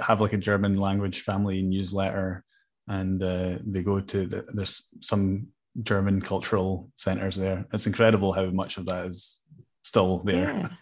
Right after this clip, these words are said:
Speaker 2: Well, because y-, it used to be where there was a famine or war and you wanted to immigrate,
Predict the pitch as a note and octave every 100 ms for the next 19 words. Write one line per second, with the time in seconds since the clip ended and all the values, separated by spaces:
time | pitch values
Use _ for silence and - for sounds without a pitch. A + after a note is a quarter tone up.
0 | - - - _ _ _ - - - G#3+
1 | C4 B3+ B3 G3+ G3 - G#3+ - A3+ A3+
2 | G3 G3+ F3+ F3 E3 F3 E3 D#3+ F3 E3
3 | E3 E3+ A#2+ D3 D3 F3+ D#3 C3+ - -
4 | D#3+ D#3+ D#3+ C#3+ - E3 D#3+ D3+ C3+